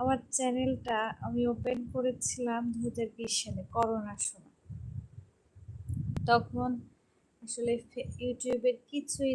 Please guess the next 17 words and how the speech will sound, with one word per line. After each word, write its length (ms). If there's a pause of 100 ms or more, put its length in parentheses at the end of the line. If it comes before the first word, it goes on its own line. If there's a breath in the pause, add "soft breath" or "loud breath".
জানতাম 360 (100)
না, 120
একদম 200 (120)
টোটালি 420 (140)
কিছুই 460
জানতাম 340 (120)
না। 80 (640 loud breath)
একটা 160 (120)
ভিডিও 300 (100)
বানাইছিলাম, 600 (140)
পরে 220 (220)
ওই 100 (240)
একটা 220 (120)
ভিডিও 280 (140)
দেওয়ার 320
পরে 200 (760)
আমাদের 260